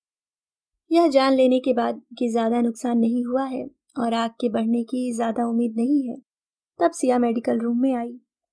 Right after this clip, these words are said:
"प्लीज इन्हें थोड़ा पानी दीजिए," सिया ने ऑफिस बॉय से कहा। "तो मिस्टर अभिज्ञान सूर्यवंशी, अब आप कैसा महसूस कर रहे हैं?"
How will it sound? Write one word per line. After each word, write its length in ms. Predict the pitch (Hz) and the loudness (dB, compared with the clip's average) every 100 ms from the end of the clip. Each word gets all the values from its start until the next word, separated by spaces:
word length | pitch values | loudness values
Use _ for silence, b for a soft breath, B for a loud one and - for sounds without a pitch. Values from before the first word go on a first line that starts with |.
| _ _ _ _ _ _ | _ _ _ _ _ _
"प्लीज 260 | - 269 269 | 0 0 2
इन्हें 200 | 262 269 | 2 2
थोड़ा 180 | 285 285 | 4 2
पानी 300 | 294 240 240 | 4 2 2
दीजिए," 440 | 220 208 208 214 233 _ _ _ _ _ - | 0 -4 -6 -8 -10 _ _ _ _ _ 2
सिया 320 | - 320 320 | 6 6 6
ने 140 | 285 | 4
ऑफिस 300 | 233 226 247 | 2 0 -4
बॉय 220 | 226 226 | 0 0
से 140 | 226 269 | 0 -2
कहा। 260 | 240 226 254 285 _ _ _ _ _ _ _ _ - | -4 -8 -12 -18 _ _ _ _ _ _ _ _ 2
"तो 120 | 233 | 4
मिस्टर 380 | 226 226 226 302 | 4 2 4 6
अभिज्ञान 420 | 294 302 285 311 | 6 2 2 0
सूर्यवंशी, 680 | 302 277 247 226 226 214 - _ 220 | 0 0 0 0 -4 -8 -10 _ -6
अब 120 | 220 | -2
आप 120 | 226 - | -2 -4
कैसा 260 | 214 262 | -4 -2
महसूस 340 | 277 277 285 285 | -2 0 -4 0
कर 180 | 277 | 0
रहे 220 | 269 269 269 | 2 -2 -4
हैं?" 200 | 262 | -10